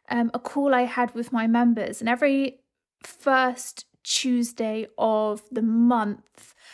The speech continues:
um, I do a goal setting and accountability workshop. I get, uh, our resident coach, Mel Savage, who comes in and she helps our members with,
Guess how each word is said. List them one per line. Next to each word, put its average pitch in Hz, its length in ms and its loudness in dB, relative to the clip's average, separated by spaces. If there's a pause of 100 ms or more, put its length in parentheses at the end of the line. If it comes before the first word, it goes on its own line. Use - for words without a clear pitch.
(200)
um, 214 260 -2 (480)
I 294 300 4
do 240 680 0 (200)
a 226 260 0
goal 254 260 4
setting 240 520 -2
and 214 280 -6
accountability 247 720 -2
workshop. - 580 -8
I 220 100 -6
get, - 320 -6 (340)
uh, 226 300 -8
our 233 160 4
resident 240 480 2
coach, - 560 -2 (420)
Mel 240 540 2
Savage, 233 500 -2
who 247 80 -10
comes 262 340 0
in 370 120 2 (400)
and 233 280 -2
she 233 320 -2
helps - 560 2
our 233 180 2
members 285 880 0 (320)
with, 262 580 4